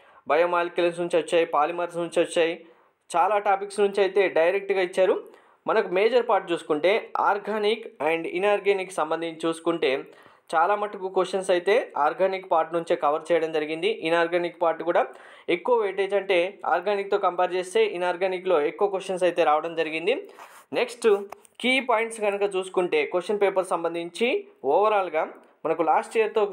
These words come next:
చూసుకుంటే లాస్ట్ ఇయర్ పేపర్ కంటే చూసుకుంటే డిఫికల్టీ లెవెల్ కొంచెం హైగానే ఉందని చెప్పొచ్చు మేజర్గా లాస్ట్ ఇయర్ పేపర్తో కంపేర్ చేసినప్పుడు. And ప్రీవియస్ ఇయర్ క్వశ్చన్ పేపర్స్, పీవైక్యూస్ సంబంధించి చూసుకుంటే సేమ్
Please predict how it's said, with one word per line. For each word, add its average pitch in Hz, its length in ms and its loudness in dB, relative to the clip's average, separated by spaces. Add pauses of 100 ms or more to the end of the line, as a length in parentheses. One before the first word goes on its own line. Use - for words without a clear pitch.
చూసుకుంటే 190 420 0 (220)
లాస్ట్ 202 320 0
ఇయర్ 202 180 2
పేపర్ 185 320 0
కంటే 180 280 0
చూసుకుంటే 190 420 0 (120)
డిఫికల్టీ 185 480 0
లెవెల్ 190 180 2 (340)
కొంచెం 147 240 2 (100)
హైగానే 185 420 2
ఉందని 180 260 -2
చెప్పొచ్చు 175 380 0 (140)
మేజర్గా 170 440 2 (400)
లాస్ట్ 165 260 0
ఇయర్ 175 200 0
పేపర్తో 165 340 0 (120)
కంపేర్ 160 380 0
చేసినప్పుడు. 131 500 0 (540)
And 123 160 -4 (1300)
ప్రీవియస్ 247 360 2
ఇయర్ 233 180 2
క్వశ్చన్ 220 300 -2
పేపర్స్, 156 340 2 (300)
పీవైక్యూస్ 226 560 2
సంబంధించి 202 400 2
చూసుకుంటే 202 420 2 (240)
సేమ్ 202 260 2